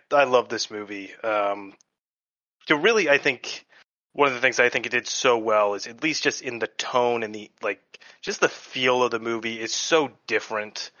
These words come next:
than anything in the, you know, proper Skywalker saga, especially to this point.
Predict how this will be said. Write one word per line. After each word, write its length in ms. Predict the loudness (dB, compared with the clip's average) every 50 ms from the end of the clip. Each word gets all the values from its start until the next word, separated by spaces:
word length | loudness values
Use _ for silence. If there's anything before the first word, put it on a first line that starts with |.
| -20 -20 _ _ _ _ _
than 140 | -4 -4 0
anything 460 | 0 0 2 2 2 2 0 0 0
in 120 | -2 -4 -2
the, 240 | -2 -2 -2 -2 -4 -6
you 100 | -8 -4
know, 140 | -4 -6 -4
proper 320 | 2 4 4 4 4 0
Skywalker 880 | -2 0 0 0 -2 2 4 4 6 4 4 4 2 2 2 0 -4 -6
saga, 560 | -4 0 2 2 2 2 2 0 0 -2 -2
especially 480 | -6 -8 -8 -6 -4 -6 -6 -6 -12 -12 -12
to 100 | -12 -8
this 180 | -8 -8 -8
point. 540 | -8 -10 -8 -8 -6 -6 -6 -8 -10 -14 -18